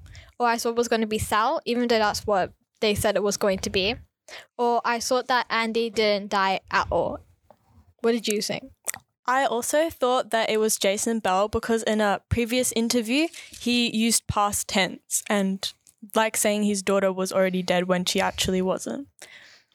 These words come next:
Speaker 2: What did you think happened to Andy?
Speaker 1: Uh, what I saw happen to Andy was that she actually did not die at all, that she was either kidnapped or she ran away,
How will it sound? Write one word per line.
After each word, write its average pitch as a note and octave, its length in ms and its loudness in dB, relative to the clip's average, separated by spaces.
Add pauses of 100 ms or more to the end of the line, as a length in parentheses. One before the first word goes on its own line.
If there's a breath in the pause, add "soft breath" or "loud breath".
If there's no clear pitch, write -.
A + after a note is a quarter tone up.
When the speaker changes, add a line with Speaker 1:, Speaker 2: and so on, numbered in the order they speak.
Speaker 2:
What B3 200 -2
did C#4+ 200 0
you A#3+ 200 2
think G#3 340 -2
happened F#3+ 380 -2
to F#3+ 120 2
Andy? G3 380 -2 (500 loud breath)
Speaker 1:
Uh, B3+ 160 0
what A#3+ 240 -2
I A3+ 200 0
saw C#4 180 2
happen B3+ 300 0
to B3 120 0
Andy G#3+ 320 0
was G#3 280 -2
that F#3+ 340 0 (300 soft breath)
she A#3 300 0 (180)
actually A3+ 340 0
did G#3+ 240 -2
not G3+ 200 0
die G3+ 180 2
at G3 180 -2
all, B3+ 320 0 (180)
that G#3+ 160 2
she A#3 140 -4
was G#3 320 0
either G#3+ 320 2 (160)
kidnapped B3+ 720 -2 (560 loud breath)
or A3 260 2
she A3+ 240 -2
ran G3+ 240 2
away, F3 400 0